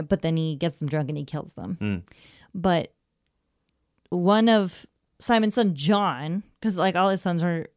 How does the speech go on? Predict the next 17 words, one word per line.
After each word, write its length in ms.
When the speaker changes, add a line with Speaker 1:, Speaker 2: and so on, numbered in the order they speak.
Speaker 1:
named 220
after 240
his 100
brothers. 640
Speaker 2:
Yep. 280
Speaker 1:
'Cause, 160
like, 120
five 220
large 260
sons 380
need 200
to 60
become 240
five 220
large 180
sons. 380
Speaker 2:
Mm-hmm. 220